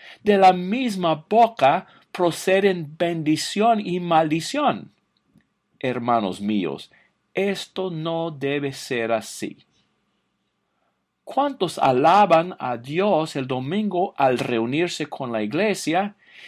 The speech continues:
y el lunes maldicen a su jefe o a su compañero de trabajo? Una cosa que me da pena es ver cómo algunos alaban a Dios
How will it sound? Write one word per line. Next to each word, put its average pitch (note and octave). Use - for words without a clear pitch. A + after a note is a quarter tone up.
y F#3
el E3+
lunes F#3
maldicen D#3
a A#2
su B2
jefe E3
o D3
a C#3+
su C#3
compañero C#3
de D3
trabajo? C3+
Una B3
cosa D#3+
que C3
me C3
da C3
pena E3+
es D3
ver F3
cómo D#3
algunos F3
alaban D3
a C3+
Dios D#3+